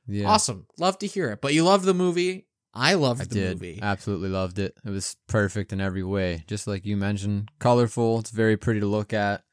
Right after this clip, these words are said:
Speaker 1: Uh, lots of cool references. Just enjoyable all the way around. I will say, though, the crowd I saw it with was kinda eh. Nobody laughed at any of the
Speaker 2: Hmm.
Speaker 1: jokes. It was just, like, us three giggling because we got every single one of 'em.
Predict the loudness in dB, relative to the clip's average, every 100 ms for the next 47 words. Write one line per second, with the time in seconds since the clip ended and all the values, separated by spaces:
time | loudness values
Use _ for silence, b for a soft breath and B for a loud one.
0 | _ _ _ -8 -4 -2 -2 -2 -4 -4
1 | 0 0 0 -4 -6 -6 -8 -8 -12 -16
2 | _ _ _ -12 -12 _ -2 0 4 6
3 | 6 4 2 4 2 2 2 0 0 2
4 | 6 6 6 6 6 4 2 -2 _ b
5 | b b b b -2 -2 2 6 8 6
6 | 4 0 0 2 2 0 -4 -4 -6 -4
7 | 0 2 0 0 0 0 -2 _ _ _
8 | _ -4 0 2 2 4 4 4 2 0
9 | 0 0 -2 0 2 0 -2 -4 -2 -4
10 | -2 -2 2 2 2 0 0 0 0 2
11 | 2 2 2 2 2 0 -2 -2 0 -2
12 | 2 2 2 0 -4 -4 -4 -4 -2 -2
13 | -2 -2 -4 -4